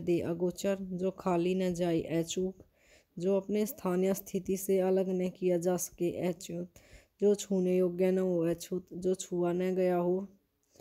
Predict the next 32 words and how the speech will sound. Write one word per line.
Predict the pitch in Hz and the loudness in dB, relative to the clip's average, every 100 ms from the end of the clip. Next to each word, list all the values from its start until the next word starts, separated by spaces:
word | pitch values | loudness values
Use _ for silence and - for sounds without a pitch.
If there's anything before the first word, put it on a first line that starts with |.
| _ _ _ - | _ _ _ -6
अछूता, | 175 175 185 170 185 196 | -4 -4 -6 -2 -2 0
जो | 196 202 | 2 2
बूढ़ा | 190 202 185 | 2 2 2
न | 175 175 | 2 2
हो | 175 170 | 2 2
अजर, | 170 170 185 190 - - - _ _ _ _ _ - _ _ _ _ _ _ | 2 2 2 0 -8 -20 -20 _ _ _ _ _ -20 _ _ _ _ _ _
जो | 180 180 208 | -6 0 2
न | 196 202 208 | 2 2 2
जाना | 196 196 190 185 | 2 2 2 0
गया | 180 180 | 2 2
हो | 180 170 | 2 2
अज्ञात, | 151 165 165 170 180 - _ | 0 0 2 2 0 -4 _
जो | 170 196 | -2 0
अपनी | 196 190 190 | 0 0 0
बात | 175 180 180 - | 2 0 0 -4
से | - 175 | -2 0
न | 170 180 | 0 -2
टले | 170 175 170 85 | 0 2 4 2
अटल, | 151 165 175 190 - _ _ - | -2 0 -2 -2 -8 _ _ -4
जो | 180 202 | 2 2
अपनी | 202 202 202 208 208 | 2 0 0 2 2
जगह | 196 196 175 175 | 2 2 2 -2
से | - 190 | 0 0
न | 190 190 | 2 0
डिगे | 175 170 175 | -2 2 2
अड़ी, | 147 180 180 190 - - _ _ _ _ _ _ _ | 4 2 0 0 -8 -16 _ _ _ _ _ _ _
जो | 180 208 | 0 0
सबके | 208 220 208 202 | 2 -2 0 2
मन | 196 196 190 | 2 0 -2
की | 196 | -4
जानता | 180 185 180 175 - | 0 0 0 -2 0
हो | 196 185 | 2 4